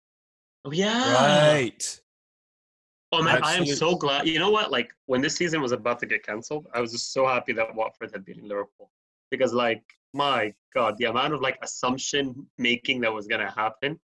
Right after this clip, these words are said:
Speaker 1: is gonna be disgusting. So that's great. But
Speaker 2: Well, that was the, the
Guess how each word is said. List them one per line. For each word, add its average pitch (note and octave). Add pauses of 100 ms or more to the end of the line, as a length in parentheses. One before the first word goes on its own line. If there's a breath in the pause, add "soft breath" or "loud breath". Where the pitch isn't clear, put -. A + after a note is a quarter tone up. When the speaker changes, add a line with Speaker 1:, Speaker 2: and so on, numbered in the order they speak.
Speaker 1:
is A#2+
gonna A2+
be A2+
disgusting. G#2+
So A#2
that's F3+
great. G2+ (100)
But -
Speaker 2:
Well, D#3
that D#3+
was D3+
the, C#3
the A2